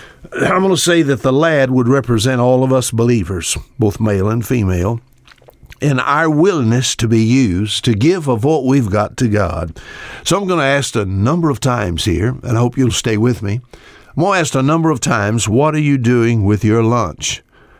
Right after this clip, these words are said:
Now, the little lad, five barley loaves, two fishes, evidently gives them to Andrew, the disciples, the disciples to Jesus. Jesus blesses it and feeds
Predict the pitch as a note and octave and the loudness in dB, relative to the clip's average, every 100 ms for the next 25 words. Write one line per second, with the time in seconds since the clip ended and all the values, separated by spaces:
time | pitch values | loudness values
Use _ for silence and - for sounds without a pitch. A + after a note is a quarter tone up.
0 | - G2 A2 B2+ E3+ D#3 A#2 E2 E2 B2 | -4 0 2 2 4 2 2 0 -2 -4
1 | - - _ _ - - F2 G2 A2 C3 | -8 -18 _ _ -10 -4 -2 0 0 0
2 | D3+ D#3 G2 E2 F2+ G2 - _ _ - | 0 0 0 -2 -4 -8 -12 _ _ -4
3 | E3 F3 C3+ A#2 A2 A#2+ - - _ _ | 0 0 0 -2 0 -2 -4 -12 _ _
4 | _ _ - G2+ A#2+ C3 A#2+ G#2+ A#2 C#3+ | _ _ -6 -2 0 0 0 2 2 0
5 | B2 B2+ C3+ C#3 C3 G#2+ A#2 A#2+ G#2+ A#2+ | 0 -2 -2 -2 0 0 0 0 0 0
6 | B2+ B2+ A2 A2+ A#2 A2+ G#2+ A#2+ F#2+ G#2+ | 0 -2 -2 0 0 0 0 -4 -2 -2
7 | G#2+ G#2+ G#2 G2+ - G#2 - G2+ F#2+ G2 | -2 0 0 -2 -4 -6 -2 -2 0 0
8 | F2 G2+ G2+ G#2+ G#2 F#2 F2 F2 G#2 G#2 | 0 -2 0 0 0 -2 -4 -2 0 0
9 | - G2+ G#2+ - - - - - - G2 | -2 -2 -2 -4 -18 -20 -20 -20 -6 -2
10 | G#2+ G2+ B2+ A#2 F#2+ - | -2 0 2 2 0 -6